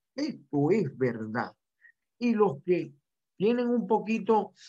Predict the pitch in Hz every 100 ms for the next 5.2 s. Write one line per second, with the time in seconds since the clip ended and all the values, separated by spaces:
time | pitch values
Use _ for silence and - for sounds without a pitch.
0 | - _ _ _ 143 156 143 139 143 131
1 | 131 180 160 123 120 175 214 226 214 208
2 | 170 185 190 185 170 190 139 - _ _
3 | _ _ - 147 147 143 139 127 - -
4 | - 135 131 - 151 143 135 117 139 135
5 | 113 -